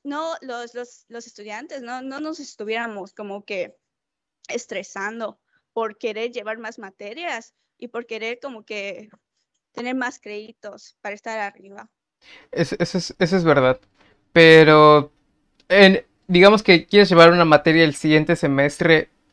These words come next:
Speaker 2: y no la alcanzas, ¿no? Porque, pues, quedaste
Speaker 1: Ujú.
Speaker 2: abajo en la ponderación. Em,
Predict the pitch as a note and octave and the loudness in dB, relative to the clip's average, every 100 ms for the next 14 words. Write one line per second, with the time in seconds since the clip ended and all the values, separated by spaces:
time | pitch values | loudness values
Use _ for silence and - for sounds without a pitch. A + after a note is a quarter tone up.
0 | _ F3 E3+ D#3 D3+ D3+ D3 D3 D3+ E3+ | _ 0 2 0 0 0 0 0 4 6
1 | E3+ D3 C#3+ C3+ C3 - _ _ D#3+ G3 | 6 6 2 0 -4 -6 _ _ -2 0
2 | - D3+ D3 C#3 - D#3 D3+ D#3 D3+ D#3 | 0 -2 -2 -8 0 4 6 6 4 4
3 | D3 C#3 D3+ D3 D3 D3+ D3+ D3 _ - | -2 -2 0 0 0 0 -2 -2 _ -20
4 | _ _ - D#3+ D#3 D3 D3 C#3+ C#3+ | _ _ 2 6 6 4 0 -2 -4